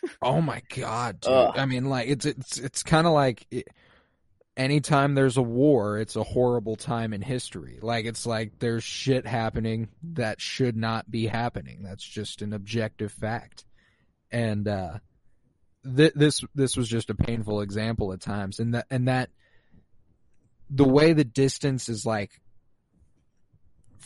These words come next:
Speaker 2: further emphasized more and more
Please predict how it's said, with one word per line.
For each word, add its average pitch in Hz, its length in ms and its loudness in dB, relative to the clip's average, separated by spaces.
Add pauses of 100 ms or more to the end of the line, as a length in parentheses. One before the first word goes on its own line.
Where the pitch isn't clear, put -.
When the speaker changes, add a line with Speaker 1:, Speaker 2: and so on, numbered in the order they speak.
(100)
Speaker 2:
further 139 420 6
emphasized 113 760 -4
more 113 320 -2
and 107 100 -4
more 104 500 -2